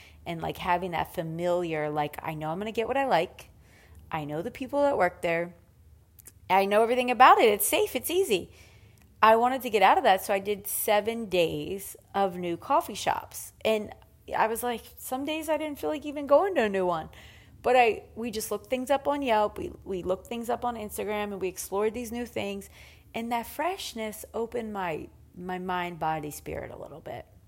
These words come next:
So do something new. Change your environment. Get out of your way. Here's a big one.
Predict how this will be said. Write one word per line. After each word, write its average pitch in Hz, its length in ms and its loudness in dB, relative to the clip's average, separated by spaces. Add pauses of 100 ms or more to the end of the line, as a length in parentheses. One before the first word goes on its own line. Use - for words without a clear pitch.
(720)
So - 160 -8
do 240 200 -6
something 269 460 -2
new. 262 160 -2
Change 254 300 -2
your 262 80 4
environment. 233 560 4 (440)
Get 233 180 0
out 226 180 6
of 226 80 2
your 214 100 2
way. 196 300 2 (1120)
Here's 311 240 0
a 254 60 -4
big 220 160 6
one. 160 180 0